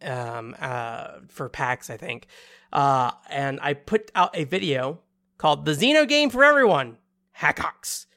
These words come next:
Um, which if you don't know, Hackox is a puzzle game in Xenosaga Episode three. So I made a video about that,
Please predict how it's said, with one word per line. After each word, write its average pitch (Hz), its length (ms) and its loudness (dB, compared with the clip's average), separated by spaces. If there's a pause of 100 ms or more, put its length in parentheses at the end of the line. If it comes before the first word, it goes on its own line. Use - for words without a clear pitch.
(280)
Um, 151 320 -6
which 131 160 -8
if - 80 -16
you 139 100 -6
don't 151 280 0
know, 131 360 0
Hackox 151 460 -4
is 135 140 -10
a 120 100 -10
puzzle 233 320 0
game 135 360 -8 (440)
in 135 140 -6
Xenosaga 135 500 -4
Episode - 360 -14
three. 156 280 0
So 139 300 0
I 139 140 -2
made 139 180 -4
a 131 40 -6
video 139 160 -4
about 135 220 -2
that, 233 220 4